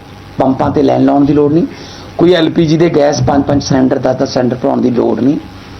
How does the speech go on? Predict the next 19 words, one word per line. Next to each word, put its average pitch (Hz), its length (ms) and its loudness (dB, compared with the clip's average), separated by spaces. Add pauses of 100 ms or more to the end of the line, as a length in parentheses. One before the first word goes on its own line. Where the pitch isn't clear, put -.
(420)
ਸਭ - 180 -4 (100)
ਕੁਛ - 200 0
ਹੈਗਾ। 143 240 0 (760)
ਕੋਈ 190 280 2
ਜੇ 196 160 2
ਤੁਹਾਨੂੰ 185 460 2
ਵੀ 226 260 0 (880)
ਲੱਗਦਾ 147 300 0
ਹੈ 139 240 -2 (260)
ਤਾਂ - 120 -2 (380)
ਅਪ-, - 200 -6
ਡਿ-, 135 260 2
ਡਿਪਟੀ - 220 0
ਕਮਿਸ਼ਨਰ 165 420 2
ਨਾਲ 156 360 0 (400)
ਜਾਂ 147 480 -2 (800)
ਨੇੜੇ 139 220 2
ਦਾ 147 80 2
ਤਾਂ - 160 -2